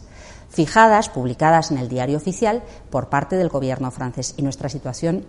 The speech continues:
no es esa. Ahora es muy difícil poder explicar que, ah, que podamos activar un mecanismo parecido a este. Sí creo que hay margen para hacer algo así. Lo hemos visto con las subastas de renovables.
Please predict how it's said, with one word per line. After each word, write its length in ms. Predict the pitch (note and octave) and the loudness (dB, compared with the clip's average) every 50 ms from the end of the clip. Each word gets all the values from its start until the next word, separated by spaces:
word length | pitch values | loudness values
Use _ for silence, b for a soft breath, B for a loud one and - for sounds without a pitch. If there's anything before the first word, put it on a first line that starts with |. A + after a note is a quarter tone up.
| - - - | -14 -14 -6
no 160 | - D#3 E3+ | 0 2 2
es 160 | F3 D#3+ - | 2 2 0
esa. 320 | F#3+ G3+ - - - C3+ A#2+ | 0 -2 -2 -2 -6 -6 -6
Ahora 160 | B2+ C#3 D3+ | -2 0 0
es 100 | D#3 D3 | 0 2
muy 180 | D3+ E3+ G3 G3+ | 2 2 2 2
difícil 520 | F#3+ F3 - - A3 G#3+ - - G3+ A3+ | 0 -2 -4 -6 -6 -6 -6 -6 -8 -8
poder 320 | - - B2+ C3+ D3 D3+ | -6 -6 -4 -2 -2 -2
explicar 540 | D#3+ D#3+ - - F3 D#3 - F3+ F3+ - - B B B B B B B - - | -2 -4 -4 -4 -6 -4 0 0 0 0 -2 B B B B B B B -14 -6
que, 300 | - D#3 D3 C#3 C3+ C3 | -2 0 0 0 0 -2
ah, 160 | B2 A#2 A2+ | -4 -4 -2
que 100 | - D#3 | -2 -2
podamos 600 | C#3+ C#3 C#3 D3 E3 F3 F3 F3+ F#3 - - - - | 0 2 2 4 4 4 4 2 0 0 -4 -4 -4
activar 400 | D3+ - - - D3+ D3 D3+ E3 | -6 -6 -2 -2 0 0 2 2
un 60 | E3+ | 2
mecanismo 480 | E3 D#3 C#3+ C3+ C3 C3+ C#3 E3 D#3+ D3+ | 2 0 0 0 -4 -2 0 0 0 0
parecido 400 | C#3+ B2 A#2+ - - C#3 B2 A2+ | 0 -2 -4 -4 -6 -6 -6 -6
a 40 | - | -8
este. 220 | A#2+ - - - - - B B B B B B B | -10 -14 -16 -18 -20 -20 B B B B B B B
Sí 220 | - - D4 C#4 | 0 2 2 4
creo 280 | C#4+ D4+ C#4+ D4+ D4+ D4+ | 4 4 4 4 4 4
que 80 | - | 2
hay 140 | A3 G3+ G3 | 0 2 2
margen 540 | F#3+ G3+ A3+ C4+ D4+ - - - C#3 B2+ A#2 | 2 4 4 2 2 0 -4 -4 -2 -2 -2
para 200 | - A#2+ A#2+ A#2 | -4 -4 -6 -6
hacer 180 | - - C3 B2+ | -6 -4 -4 -2
algo 240 | A#2+ B2+ B2 B2+ | -2 -2 -2 -2
así. 300 | B2 A2+ - - C3 A#2+ | -4 -4 -4 -6 -6 -6
Lo 80 | A#2 B2+ | -4 -2
hemos 160 | C3+ C#3+ D3 | 0 0 0
visto 260 | D#3 E3 - - A#3+ | -2 -4 -4 -4 -4
con 120 | A#3+ A#3+ G3 | -4 -2 -4
las 140 | D#3 - - | -4 -4 -4
subastas 600 | - B2+ B2 C3+ - F#3 F#3+ G3 F#3+ - - D3 | -4 -4 -4 -4 -2 -2 -2 -2 -2 -4 -4 -2
de 140 | C3+ C#3 C3+ | -2 -2 -2
renovables. 720 | B2+ B2+ A#2+ A2+ A2 A#2 C#3 G3 A#3 A3 D3+ - - | -2 -2 -4 -2 0 0 2 2 2 0 -2 -2 -4